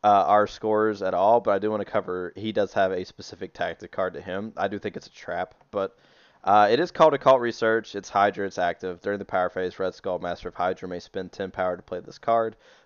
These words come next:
When Red Skull, Master of Hydra, and all characters within two, or wait. Yeah, Red Skull, Master of Hydra, and all characters within two of him gain a stagger token.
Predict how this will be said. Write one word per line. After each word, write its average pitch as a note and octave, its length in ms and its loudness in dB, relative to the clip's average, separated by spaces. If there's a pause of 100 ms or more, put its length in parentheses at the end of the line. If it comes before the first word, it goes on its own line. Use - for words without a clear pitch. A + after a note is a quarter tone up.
When F#2 160 -8
Red F#2+ 180 0
Skull, G2+ 240 -4
Master F2+ 360 -6
of F2+ 80 -12
Hydra, F2+ 440 -4
and F2 220 -8
all E2+ 180 -4
characters F2 580 -10
within F2 300 -12
two, A2 340 -8 (280)
or F#2 240 -8
wait. - 160 -16 (440)
Yeah, F2 120 -8
Red D#3 240 4
Skull, C#3+ 240 4
Master A2 320 0
of E3 80 -12
Hydra, D#2 400 -6
and F#2+ 160 -6
all G#2+ 160 2
characters F#2+ 440 -4
within F#2+ 220 -8
two - 160 -4
of F#2 80 -6
him F2 160 -10
gain D#2+ 240 -10
a G2 120 -12
stagger D#3+ 380 -4
token. - 440 -16